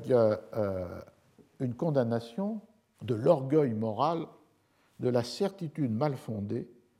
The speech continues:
de ceux chrétiens qui se croiraient, euh, des élus de Dieu pour toujours et jamais menacés d'être retranchés de, de cet arbre de vie.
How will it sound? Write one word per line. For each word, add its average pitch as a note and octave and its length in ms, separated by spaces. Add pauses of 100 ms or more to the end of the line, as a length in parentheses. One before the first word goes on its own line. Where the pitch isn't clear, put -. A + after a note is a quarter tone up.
de A2 120
ceux G#3+ 240
chrétiens F#3 480 (640)
qui C3+ 100
se - 140
croiraient, C3 840
euh, A2 440 (340)
des G#2+ 260
élus A#2+ 220
de G#2+ 140
Dieu A2 260
pour G2+ 240
toujours F#3 560 (560)
et D3 240
jamais D3+ 380
menacés A#2+ 640 (580)
d'être C#3 420
retranchés C#3+ 920 (480)
de, B2+ 380
de A#2 180
cet G#2+ 320
arbre A2+ 240
de G2+ 140
vie. A2 240